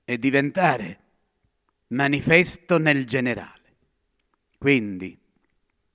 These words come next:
ogni volta che vuole rimanere nel nascondimento, egli pecca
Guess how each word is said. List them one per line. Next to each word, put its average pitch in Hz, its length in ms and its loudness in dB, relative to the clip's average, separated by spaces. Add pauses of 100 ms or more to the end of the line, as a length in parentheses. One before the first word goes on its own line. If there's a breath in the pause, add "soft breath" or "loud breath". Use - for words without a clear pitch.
(960)
ogni 147 260 6
volta 175 540 6
che 107 360 -4 (880)
vuole 143 480 4
rimanere 123 840 -2 (520)
nel 123 600 -2
nascondimento, 104 1600 -10 (1500)
egli 147 440 2
pecca - 640 -10